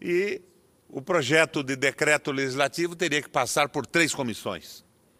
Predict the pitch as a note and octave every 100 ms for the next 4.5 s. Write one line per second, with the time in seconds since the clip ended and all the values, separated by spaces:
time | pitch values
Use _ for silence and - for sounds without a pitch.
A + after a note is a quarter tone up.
0 | _ _ _ - - F#3 E3+ F#3 G#3+ G#3
1 | F#3+ - F#3+ F#3+ G#3 G3+ G#3 F#3+ F#3 C#3
2 | D#3+ F3+ F#3+ E3 E3+ F3 E3 A2+ D#3 E3
3 | - F3 F3 F3 - F3 E3+ D3 D#3 D#3
4 | D3+ D3 C#3+ B2+ A2